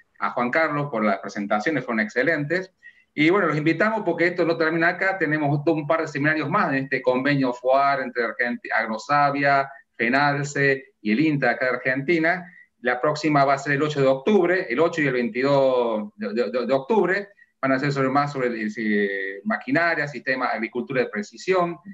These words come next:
este, el uso de las maquinarias para poder lograr esta buena implantación de los cultivos, que es la que tenemos. También van a, van a participar técnicos de Agrosavia, de, de inta,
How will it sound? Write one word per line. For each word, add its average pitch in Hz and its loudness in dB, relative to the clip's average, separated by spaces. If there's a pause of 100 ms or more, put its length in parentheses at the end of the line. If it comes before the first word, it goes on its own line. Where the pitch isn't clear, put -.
(220)
este, 110 -2
el 107 -2
uso 123 -4
de 120 -6
las 107 -2
maquinarias 117 -2
para 107 -4
poder 117 0
lograr 117 0
esta 110 0
buena 135 2
implantación 110 0
de 117 0
los 107 -2
cultivos, 120 0
que 117 -10
es 113 0
la 107 -6
que 107 -18
tenemos. 175 -2 (280)
También 123 -2
van 120 0
a, 104 -10
van 120 2
a 113 0
participar 117 -4
técnicos 123 -4
de 110 -2
Agrosavia, 123 0
de, 107 -2
de 123 -2
inta, 123 -2